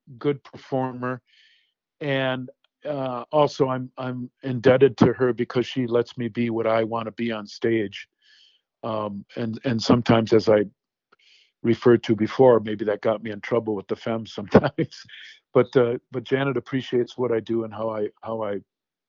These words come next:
present things. So, uh, we've had a really good time, uh,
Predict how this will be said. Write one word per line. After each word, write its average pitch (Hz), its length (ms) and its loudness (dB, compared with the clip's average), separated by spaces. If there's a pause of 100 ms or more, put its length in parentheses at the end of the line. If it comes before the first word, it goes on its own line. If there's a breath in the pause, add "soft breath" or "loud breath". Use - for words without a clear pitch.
(140)
present 117 420 -4
things. 90 460 -14 (560 loud breath)
So, 120 420 8
uh, 110 320 8
we've 160 180 8
had 208 140 8
a 147 80 8
really 139 220 8
good 127 180 4
time, 127 420 0 (200)
uh, 113 280 -6